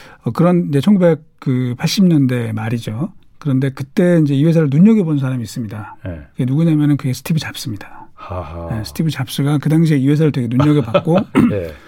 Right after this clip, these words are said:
Speaker 1: 스티브 잡스의 꿈은 뭐였냐면은 그
Speaker 2: 예.
Speaker 1: 당시에 이미,
Speaker 2: 예.
Speaker 1: 어, 들고 다니는 컴퓨터를 생각을 했어요.
Speaker 2: 예.
Speaker 1: 예, 모바일
Speaker 2: 예.
Speaker 1: 컴퓨팅을 그때 이미 생각을 했었던
Speaker 2: 예.
Speaker 1: 거죠. 그래서
Speaker 2: 예.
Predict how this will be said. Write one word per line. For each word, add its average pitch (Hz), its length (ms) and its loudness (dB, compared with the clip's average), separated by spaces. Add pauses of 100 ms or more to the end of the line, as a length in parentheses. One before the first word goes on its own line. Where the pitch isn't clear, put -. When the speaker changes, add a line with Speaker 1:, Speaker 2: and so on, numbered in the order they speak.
(160)
Speaker 1:
스티브 220 300 2
잡스의 180 340 0
꿈은 240 260 6
뭐였냐면은 135 540 2
그 101 100 0
Speaker 2:
예. - 20 2
Speaker 1:
당시에 156 360 4
이미, 127 480 0
Speaker 2:
예. 87 520 -10
Speaker 1:
어, 120 220 -4
들고 170 260 4
다니는 135 320 2
컴퓨터를 139 420 -2
생각을 143 300 0
했어요. 131 320 -6 (100)
Speaker 2:
예. 85 560 -8
Speaker 1:
예, 113 60 -2
모바일 143 300 2
Speaker 2:
예. 151 60 -2
Speaker 1:
컴퓨팅을 151 440 0
그때 147 260 -2
이미 143 200 2
생각을 151 320 2
했었던 151 300 -2
Speaker 2:
예. 113 60 -6
Speaker 1:
거죠. 110 160 -8
그래서 120 480 0
Speaker 2:
예. - 60 -20